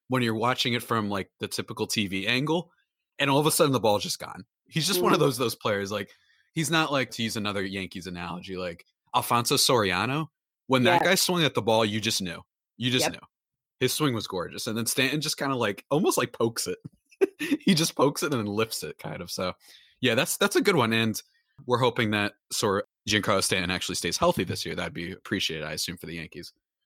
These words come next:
Speaker 2: Yeah.
Speaker 1: All right, so now for my number three pick, he's a controversial voice.
Speaker 2: Yeah.
Speaker 1: He's not the most beloved player in the league by a lot of people, for sure. And
Speaker 2: Mm-hmm.
Speaker 1: he's, I'd say he's a, a good pitcher, at times really good.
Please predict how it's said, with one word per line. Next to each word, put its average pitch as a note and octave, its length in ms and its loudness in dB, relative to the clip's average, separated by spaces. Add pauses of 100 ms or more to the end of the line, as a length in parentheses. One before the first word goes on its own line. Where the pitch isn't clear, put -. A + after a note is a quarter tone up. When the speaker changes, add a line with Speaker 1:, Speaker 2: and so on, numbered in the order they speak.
(100)
Speaker 2:
Yeah. E3 320 2 (480)
Speaker 1:
All A2+ 60 6
right, F#2+ 200 0
so - 160 2
now A2 240 2
for A#2+ 160 2
my B2 260 2
number D#3 220 2
three G#2 240 0
pick, F#2+ 400 -2 (300)
he's D#3 480 2 (100)
a D3 80 -2
controversial D3 800 2
voice. G2 600 0 (300)
Speaker 2:
Yeah. E3+ 180 0
Speaker 1:
He's C3+ 600 0
not C#3 320 0
the D#3 80 4
most C#3 320 0
beloved A#2+ 480 0
player G#2 420 2
in G2+ 260 -4
the G#2 80 -4
league F#2+ 500 -6 (140)
by E3 120 2
a D#3+ 60 2
lot D#3+ 240 2
of D3 100 -4
people, G2+ 380 -8
for A#2 160 -10
sure. F#2 420 -10 (380)
And F#3 200 -2
Speaker 2:
Mm-hmm. B3+ 80 -2
Speaker 1:
he's, G#3 440 -4
I'd - 160 -4
say G#3 140 -2
he's G3 180 -2
a, D3 180 -2
a C#3 60 -4
good B2+ 320 -4
pitcher, - 320 -4
at B2+ 120 -4
times E3+ 280 -2 (180)
really G#2+ 300 -4
good. F2 260 -10